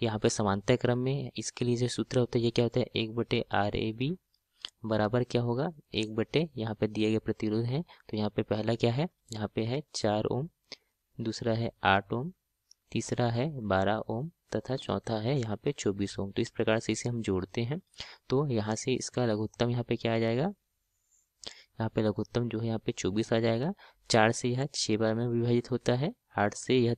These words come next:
तीन बार में तथा बारह से यह दो बार में तथा चौबीस से यह एक बार में विभाजित होगा। तो इस प्रकार से हमें जो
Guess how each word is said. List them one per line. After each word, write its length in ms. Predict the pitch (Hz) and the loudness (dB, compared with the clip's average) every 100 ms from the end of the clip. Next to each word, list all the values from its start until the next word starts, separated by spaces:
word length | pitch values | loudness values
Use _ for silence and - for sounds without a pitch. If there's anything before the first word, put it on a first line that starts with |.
| - | -2
तीन 200 | 104 107 | -4 -2
बार 200 | 107 110 | 0 0
में 160 | 113 156 - _ _ _ - | 0 -4 -6 _ _ _ -2
तथा 280 | 113 127 123 | -2 0 0
बारह 320 | 104 101 110 | 2 2 2
से 260 | - 131 175 - 107 | 0 -2 -2 -4 -4
यह 140 | 107 | -2
दो 200 | 104 107 | 0 0
बार 240 | 107 104 117 | 2 0 0
में 180 | 147 220 _ _ - | -4 -6 _ _ -4
तथा 320 | 120 127 147 - _ _ _ _ _ _ _ _ _ _ _ _ _ _ _ - | -2 -2 -4 -6 _ _ _ _ _ _ _ _ _ _ _ _ _ _ _ -4
चौबीस 320 | - 117 127 | 0 2 0
से 140 | - 113 | 0 0
यह 200 | 123 - | 0 0
एक 160 | 110 107 | -2 0
बार 140 | 104 | 0
में 120 | 110 151 | 0 0
विभाजित 460 | 117 101 98 - | 2 2 2 -2
होगा। 240 | 98 95 92 | -2 0 -2
तो 120 | - | -4
इस 120 | - | -6
प्रकार 340 | - 117 117 | -4 -2 0
से 240 | 117 - 180 - _ - | 0 -2 -4 -6 _ -6
हमें 260 | 113 120 123 | -2 0 0
जो 240 | 117 147 | 0 -2